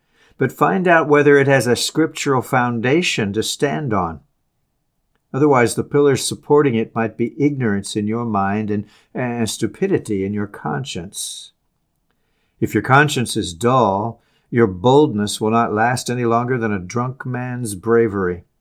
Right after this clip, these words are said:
And when he is wound up and wine sprung, he is sure that he could jump over the moon, and ventures out without fear among precipices and pitfalls. But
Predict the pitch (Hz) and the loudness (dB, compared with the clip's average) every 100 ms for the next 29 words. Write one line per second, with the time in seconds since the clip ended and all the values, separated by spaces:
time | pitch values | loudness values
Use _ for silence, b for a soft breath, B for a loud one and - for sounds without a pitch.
0 | _ _ _ _ _ _ - 120 120 123 | _ _ _ _ _ _ -8 -2 0 2
1 | 123 110 120 127 123 127 - 214 104 b | 0 2 4 4 4 2 2 0 0 b
2 | 110 113 123 123 117 110 104 - - - | -2 2 4 2 0 -2 -4 -6 -6 -2
3 | 127 113 117 117 117 107 - _ _ _ | 0 0 0 0 0 0 -4 _ _ _
4 | _ - - 147 127 98 107 104 87 - | _ -8 0 2 2 2 0 -2 -6 -4
5 | 120 117 120 113 113 113 135 135 110 101 | -4 0 0 2 0 2 4 4 2 -2
6 | _ _ _ _ _ _ - 95 95 139 | _ _ _ _ _ _ -12 -10 0 2
7 | 139 139 110 131 147 123 113 120 135 135 | 4 2 4 4 4 4 4 4 0 -4
8 | - 151 151 120 107 113 110 101 - 147 | 0 4 6 4 2 0 -2 -8 -6 -6
9 | 139 143 139 139 131 110 101 98 - 196 | -4 -4 -4 -4 -8 -4 -4 -4 -2 -2
10 | - - 107 87 85 - 110 | -2 -6 -4 -4 -6 -6 -6